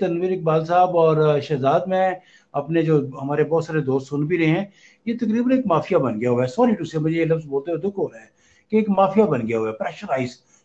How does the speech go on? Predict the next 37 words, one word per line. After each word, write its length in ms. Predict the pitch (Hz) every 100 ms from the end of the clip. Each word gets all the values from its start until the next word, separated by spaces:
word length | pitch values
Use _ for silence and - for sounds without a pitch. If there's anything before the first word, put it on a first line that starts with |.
| 170
यानी 140 | 202
कि 80 | 208
Radio 240 | 170 170
Pakistan 300 | 208 202 208
hot 300 | 175 - 175
cake 300 | 180 180 170
है 60 | 190
ना 80 | 190
कि 260 | 196 165
यार, 220 | 170 175 - _ -
इतो 140 | 185 196
तो 120 | 190
करोड़ 300 | 170 160 160
रुपए 220 | 165 180
मिलने 240 | 156 143 160
ही 60 |
मिलने 300 | 151 110 95
हैं 100 | -
ना, 140 | 104 - _ _ _ -
ये 120 | 190
rights 320 | 175 175 139
लेने 340 | 151 160 180 185
ही 140 | 180
लेने 240 | 147 110 101
के। 180 | 101 104 _ _ _ _ _ _
मीडियम 640 | 160 180 208 247 262 254 208
wave 360 | 196 220 226
के 560 | 220 - 202 202 208 202
लिए 520 | 165 180 190 190 185
मेरी 300 | 170 160 175
तरह 240 | 175 175 170
के 240 | 175 175
बहुत 320 | 151 156 160
सारे 140 | 160 156
हमारे 280 | 147 147
नवीद 280 | 147 143 143
चौहान, 640 | 139 135 127 139 139 139